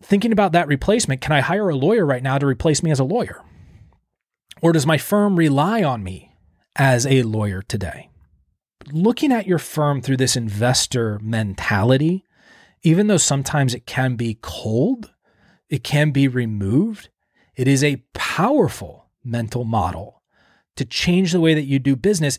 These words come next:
if you're willing to embrace it and if you accept that there is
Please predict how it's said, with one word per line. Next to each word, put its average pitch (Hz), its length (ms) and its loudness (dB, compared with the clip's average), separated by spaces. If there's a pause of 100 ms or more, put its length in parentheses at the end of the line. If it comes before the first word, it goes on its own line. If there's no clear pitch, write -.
if 170 220 0
you're 170 100 0
willing 151 220 -2
to 139 120 -4
embrace 135 440 -2
it 117 120 -6
and 147 220 -2
if 180 400 0 (840)
you 147 180 4
accept - 640 -2
that 113 380 -4 (500)
there 139 200 4
is 123 120 0